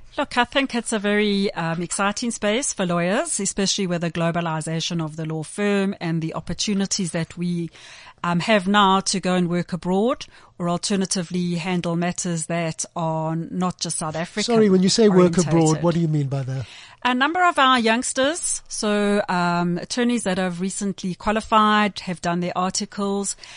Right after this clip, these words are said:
Speaker 1: um, because of the globalization and the entrance of these international firms in South Africa, um, are now being employed by these firms,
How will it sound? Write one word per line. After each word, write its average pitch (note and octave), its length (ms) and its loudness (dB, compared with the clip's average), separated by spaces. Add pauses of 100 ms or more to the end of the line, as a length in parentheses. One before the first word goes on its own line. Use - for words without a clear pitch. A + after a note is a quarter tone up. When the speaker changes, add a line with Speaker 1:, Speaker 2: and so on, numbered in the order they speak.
(260)
Speaker 1:
um, F3+ 180 0
because A3 260 -2
of B3+ 120 2
the G#3 80 0
globalization F3+ 1080 2
and E3+ 180 -2
the - 120 -4
entrance F#3+ 380 -2
of E3 240 -2
these E3 180 -2
international F3+ 640 -2
firms E3+ 380 -4
in A#3 160 -4
South G3+ 220 -2
Africa, E3 560 -4 (560)
um, F3 380 4
are F#3 140 4
now G#3+ 280 8
being G3+ 220 6
employed A#3+ 420 6
by D#3+ 180 2
these D#3+ 240 -2
firms, F3 460 -2